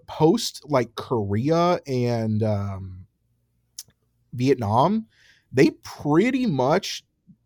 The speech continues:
don't really use guns. I talked to, um, a friend who is in the Navy. That's the,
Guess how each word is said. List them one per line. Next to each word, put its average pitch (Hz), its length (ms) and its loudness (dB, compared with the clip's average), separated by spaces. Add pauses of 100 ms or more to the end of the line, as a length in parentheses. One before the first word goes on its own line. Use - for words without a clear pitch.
(300)
don't 214 320 2
really 226 260 2
use 185 280 -2
guns. 123 420 -2
I 143 200 -2
talked 214 520 -2
to, 196 640 0 (560)
um, 113 800 2 (280)
a 147 60 4
friend 123 520 2 (160)
who 123 580 4
is 117 640 0 (1200)
in 139 140 0
the 127 80 2
Navy. 113 260 2
That's 113 300 0
the, 110 300 2